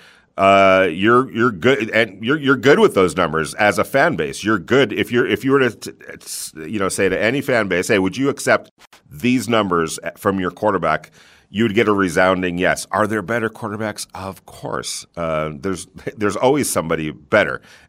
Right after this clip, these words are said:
at any given point in time. Now, I think Patrick Mahomes is the best quarterback there is, so I don't think you can get better from him right now, but there will be a year or two, maybe three, four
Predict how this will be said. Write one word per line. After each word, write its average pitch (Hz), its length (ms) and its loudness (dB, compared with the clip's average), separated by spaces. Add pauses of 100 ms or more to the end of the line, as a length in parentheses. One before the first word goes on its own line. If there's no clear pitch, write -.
at 87 160 -2
any 104 180 2
given 87 380 -2
point 87 380 -4
in 80 160 -10
time. 78 400 -2
Now, 80 100 0
I 95 80 2
think 95 180 -4
Patrick 92 300 -2
Mahomes 90 280 0
is 78 100 -10
the 85 100 -6
best 82 240 -2
quarterback 82 560 -2
there 80 160 -4
is, 110 460 0 (260)
so - 160 -2
I 92 60 4
don't 95 120 2
think 95 220 -8
you 82 80 -16
can 78 100 -12
get 87 160 -2
better 82 220 0
from 73 160 -14
him 131 380 0 (100)
right 87 380 2
now, 82 180 0
but 120 180 -6
there 143 120 0
will 117 80 4
be 87 160 -2
a - 20 0
year 82 320 0
or 87 180 0
two, 87 340 -6
maybe 87 360 -2
three, 92 400 -4
four 95 460 0